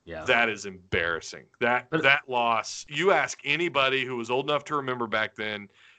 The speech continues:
Speaker 2: that loss was so bad, Frank Broyles fired Jack Crow, uh,
Speaker 1: Yeah.
Speaker 2: supposedly on the field. I don't, I, I don't know if that's true or not. Fired him right then and there.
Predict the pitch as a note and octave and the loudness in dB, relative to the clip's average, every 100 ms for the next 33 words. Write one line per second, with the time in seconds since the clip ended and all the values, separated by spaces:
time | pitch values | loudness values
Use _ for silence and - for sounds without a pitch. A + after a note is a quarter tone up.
0 | - C3+ E3+ E3 D3 C#3 - A#2+ - - | 0 4 4 4 2 2 -2 -6 -4 2
1 | D3 D3 A#2+ A2+ A2+ G#2+ _ _ _ _ | 2 4 2 2 0 -4 _ _ _ _
2 | _ _ C3+ B2+ B2+ B2+ A#2 - - B2+ | _ _ -2 0 0 2 0 -2 -4 2
3 | B2+ A#2+ G#2+ G2+ A2 A2 - A2+ G2+ F#2 | 2 2 -2 -4 -4 -4 -4 0 0 -2
4 | F#2 - _ A2 - - C#3+ E3+ A#3+ F#3 | -6 -16 _ -14 -10 -4 2 6 6 4
5 | C#3 B2+ A#2+ G2+ - A2+ F2 D#2 G#2+ A#2 | 2 2 2 -2 -8 -6 -6 -4 -2 -2
6 | G2+ G#2 A2 G2 A2 G#2+ G2 A2+ A#2 - | -2 -4 -6 -4 -4 -4 -4 0 0 -2
7 | - A2 G#2+ G2+ G2 - _ _ _ _ | -4 -2 -2 -2 -2 -6 _ _ _ _
8 | _ - _ _ - D3+ D#3 C3+ B2 A#2+ | _ -20 _ _ 4 4 6 4 4 2
9 | A#2+ A#2 G2+ F#2 D#2+ G1+ | 2 -2 -2 -6 -10 -14